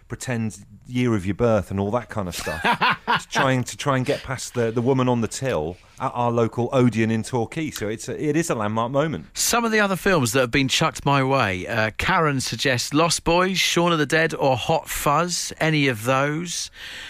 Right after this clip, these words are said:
Speaker 2: Uh, Porky's from Lisa, absolute
Speaker 1: Porky's.
Speaker 2: classic. <laughs>
Speaker 1: God, I remember that. I rem-, I've never watched it, but I do remember. I remember the posters, actually, for that.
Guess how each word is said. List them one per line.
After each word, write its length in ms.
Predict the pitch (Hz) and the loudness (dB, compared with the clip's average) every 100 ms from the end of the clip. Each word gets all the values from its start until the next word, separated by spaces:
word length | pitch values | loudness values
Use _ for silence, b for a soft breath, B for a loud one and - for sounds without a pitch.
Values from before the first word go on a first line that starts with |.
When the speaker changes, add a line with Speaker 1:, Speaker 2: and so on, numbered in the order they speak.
| B B 117 | B B -2
Speaker 2:
Uh, 240 | 117 123 | 0 0
Porky's 840 | - 196 196 185 202 208 220 - | 2 2 2 2 0 0 0 -4
from 420 | - 151 139 143 | 0 0 0 0
Lisa, 600 | 156 180 170 - 185 196 - | 2 0 0 0 0 0 -2
absolute 540 | 160 - - 156 147 | -2 -2 0 2 0
Speaker 1:
Porky's. 160 | - - | -2 -2
Speaker 2:
classic. 640 | 165 - - - - - | -2 -2 -8 -8 -10 -4
<laughs> 500 | - - 175 - 220 | -2 -2 -4 -4 -4
Speaker 1:
God, 160 | 156 139 | 0 2
I 40 | |
remember 320 | 156 165 131 | 2 2 2
that. 220 | 104 147 151 | 2 0 0
I 60 | |
rem-, 120 | 170 160 | 0 2
I've 180 | 123 | 0
never 220 | 123 147 151 | 0 2 4
watched 380 | 185 180 - | 4 2 0
it, 180 | 147 143 | 0 0
but 80 | 131 | 2
I 160 | 123 113 | 4 4
do 180 | 139 | 2
remember. 280 | 135 143 139 | 2 2 2
I 40 | 117 | 2
remember 220 | 165 185 | 2 0
the 80 | - | -2
posters, 540 | 170 185 - 80 80 | 0 0 -2 -8 -8
actually, 260 | 82 - 78 | -10 -10 -12
for 140 | 78 | -10
that. 180 | 71 | -12